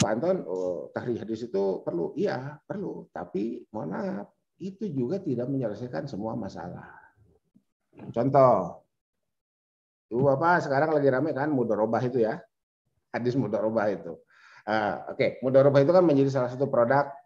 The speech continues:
eh, perbankan syariah ya, keuangan syariah.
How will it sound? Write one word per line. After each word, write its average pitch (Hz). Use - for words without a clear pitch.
eh, 104
perbankan 117
syariah 101
ya, -
keuangan 110
syariah. 92